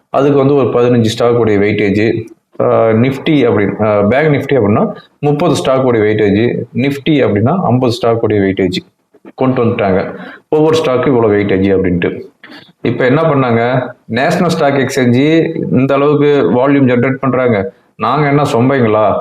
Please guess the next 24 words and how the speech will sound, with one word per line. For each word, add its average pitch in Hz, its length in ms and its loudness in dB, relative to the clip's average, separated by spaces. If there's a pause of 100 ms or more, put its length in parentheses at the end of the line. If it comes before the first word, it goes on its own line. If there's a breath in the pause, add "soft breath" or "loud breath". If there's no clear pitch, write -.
அப்படின்ட்டு 101 580 0 (140)
பாம்பே 160 300 2
ஸ்டாக் 127 320 -2
எக்ஸ்சேஞ்ச் 113 300 -2
என்ன 110 200 0
பண்ணாங்க? 104 480 0 (360 soft breath)
"நீங்க 143 300 0
எத்தனை 139 300 0
கொண்டு 147 240 2
வந்துட்டீங்க, 135 460 0
நாங்க 139 320 0
வந்து 143 200 2 (160)
சென்செக்ஸ், 185 640 0 (120)
பேங்க் 131 300 2
எக்ஸ் - 400 -2
அப்படின்னு 107 340 0
கொண்டு 107 280 -2
வரோம்" 107 240 0 (340)
அப்படின்ட்டு 101 640 0 (300 loud breath)
அவங்க 165 300 0
வந்து 147 260 2
ஃப்ரைடே 156 560 0
அன்னைக்கு 135 320 2
வந்து 123 200 2